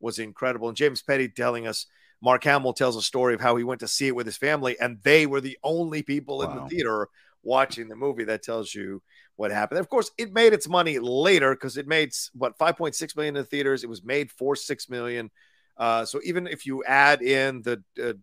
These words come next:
Speaker 1: you know, t-, uh, two times and a half or whatever they're supposed to do,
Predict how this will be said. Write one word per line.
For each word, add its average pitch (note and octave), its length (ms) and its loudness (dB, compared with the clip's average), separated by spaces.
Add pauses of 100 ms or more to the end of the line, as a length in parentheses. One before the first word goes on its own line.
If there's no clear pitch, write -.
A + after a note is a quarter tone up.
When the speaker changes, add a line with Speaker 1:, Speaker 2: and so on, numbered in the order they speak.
Speaker 1:
you C3 120 -12
know, G2+ 120 -12
t-, A#2 140 -12
uh, A2 160 -6
two C3+ 140 -8
times D3 260 -2
and B2 60 -6
a A2+ 40 -4
half C3 240 0
or B2+ 80 -6
whatever B2 200 -2
they're A#2+ 100 -6
supposed B2 240 -6
to G#2 80 -16
do, A#2+ 320 -2